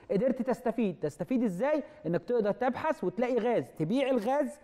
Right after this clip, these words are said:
أو توصله لدول الجوار، تجيب عملة صعبة،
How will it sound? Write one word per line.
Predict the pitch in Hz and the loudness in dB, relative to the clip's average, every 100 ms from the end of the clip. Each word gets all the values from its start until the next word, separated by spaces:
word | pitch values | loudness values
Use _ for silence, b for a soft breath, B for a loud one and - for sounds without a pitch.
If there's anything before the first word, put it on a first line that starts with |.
| B B B | B B B
أو | 160 | 0
توصله | 180 175 - 262 269 | 2 0 0 0 2
لدول | 247 269 | 2 2
الجوار، | 254 190 254 302 | 2 0 0 0
تجيب | 294 - 165 240 | -2 -6 -2 0
عملة | 240 277 269 | 2 2 0
صعبة، | 269 277 175 131 | 0 0 0 -4